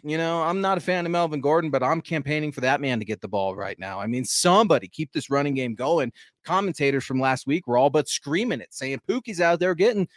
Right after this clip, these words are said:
six point seven yards per carry, and we're just going, "Nah, we'll see you later." I can't stand it. Broncos country's done with it.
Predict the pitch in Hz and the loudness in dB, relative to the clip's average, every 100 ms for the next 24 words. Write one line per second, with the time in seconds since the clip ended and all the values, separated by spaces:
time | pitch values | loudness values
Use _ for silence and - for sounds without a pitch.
0 | _ - 220 - 208 196 208 196 196 185 | _ -6 -4 0 0 4 2 4 4 4
1 | - 170 151 185 233 202 170 156 196 202 | 2 -2 4 4 6 4 4 2 0 0
2 | 190 190 240 262 330 330 302 285 269 240 | -2 -4 -4 -4 -2 -2 -2 -2 -4 -6
3 | 226 - 208 196 185 160 113 - - - | -8 -10 -8 -6 -4 -2 -4 -6 -18 -6
4 | 123 - 156 139 - 156 156 160 139 147 | -4 -2 -2 -2 0 2 2 2 2 0
5 | 147 131 156 131 117 110 143 160 160 151 | 0 -4 -6 -8 -12 -4 0 2 2 2
6 | 151 | 2